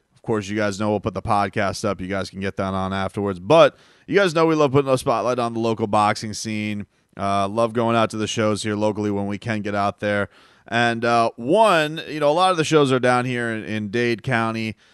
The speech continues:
and a lot of shows, uh, you know, are fantastic to go to with the Hard Rock and all that type of stuff. But don't get a lot of stuff in Palm Beach. I can't remember the last time I went to a show in Palm Beach. Probably, uh, I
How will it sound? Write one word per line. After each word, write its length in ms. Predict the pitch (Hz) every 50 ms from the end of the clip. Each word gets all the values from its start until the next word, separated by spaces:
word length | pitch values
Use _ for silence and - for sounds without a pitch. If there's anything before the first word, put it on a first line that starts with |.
| _ _ _
and 100 | 104 104
a 20 |
lot 240 | 104 113 117 117 117
of 80 | 117
shows, 680 | - - 123 117 113 110 110 113 110 110 107 98 92 107
uh, 420 | 107 101 101 101 98 98 95 90 - - - - - -
you 80 | -
know, 240 | 104 107 101 95 82
are 200 | 71 95 90 80
fantastic 580 | - - 110 101 - 135 123 120 117 - 107 98
to 20 |
go 140 | 110 113 110
to 160 | 101 - 110
with 80 | 104 90
the 80 | 95
Hard 300 | 87 85 127 120 120 117
Rock 160 | 120 110 107
and 60 | 107 110
all 100 | 107 104
that 80 | 101
type 100 | 104 101
of 60 | 98
stuff. 160 | 95 - 110 101
But 140 | 107 156 151
don't 160 | 180 202 240
get 80 | 247 226
a 40 |
lot 120 | 190 180 165
of 80 | 131
stuff 160 | 117 147 135 117
in 100 | 110 95
Palm 240 | 127 120 113 110
Beach. 240 | 104 117 107 98 87
I 60 | 98
can't 160 | 101 151 185 175
remember 200 | 127 123 139 120
the 60 | 104
last 220 | 101 92 90 -
time 160 | - 104 98
I 40 | 98
went 140 | 101 98 92
to 80 | - 104
a 60 | 92
show 180 | - - 101
in 80 | 98 90
Palm 180 | - 98 95 92
Beach. 200 | 95 92 - _
Probably, 600 | - - 113 147 185 196 180 156 139 127 117 110
uh, 260 | 107 101 98 95
I 40 | 92